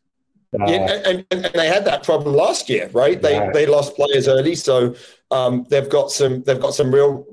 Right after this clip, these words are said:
Speaker 2: real problems. Ryan, you know, Ryan Matyas got hurt in that game. Um, but I thought, like, what was really interesting about, uh, the, uh,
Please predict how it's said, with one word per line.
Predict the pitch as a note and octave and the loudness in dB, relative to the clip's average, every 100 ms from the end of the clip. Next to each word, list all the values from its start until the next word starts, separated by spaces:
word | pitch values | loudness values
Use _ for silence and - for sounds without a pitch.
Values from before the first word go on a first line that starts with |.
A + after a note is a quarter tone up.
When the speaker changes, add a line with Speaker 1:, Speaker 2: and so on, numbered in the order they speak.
| - | -4
Speaker 2:
real | C#3 C#3+ | 0 2
problems. | C#3+ C3+ D3 | 2 0 0
Ryan, | B2 C#3 D3+ C#3+ | 2 2 0 -2
you | C#3+ | -2
know, | C3+ | 2
Ryan | C3 D3 C#3+ | 2 2 0
Matyas | C3+ C#3 C#3 - | 0 0 0 0
got | D3 - C#3 | -2 0 0
hurt | C#3+ C3 | 2 2
in | C#3+ | 0
that | C#3 C#3 | -2 0
game. | C#3+ C3+ E3+ - _ _ _ - | 0 0 -2 -8 _ _ _ -4
Um, | C3+ C3+ C3 | -2 0 0
but | F3 - | 0 0
I | - | 2
thought, | B3 C4 - | 2 2 2
like, | F#3+ D3+ | 0 4
what | F#3+ | 2
was | F3+ C#3+ | 2 2
really | F#3 A3+ G3+ | 2 4 2
interesting | G3 F#3 D#3 E3+ D3+ | 2 0 0 0 0
about, | C#3 C#3 C3+ - | 2 2 2 0
uh, | C#3 C#3 _ - | -2 -4 _ -8
the, | C#3+ C3+ C3+ | -4 0 2
uh, | B2 A#2+ A2+ | 2 2 0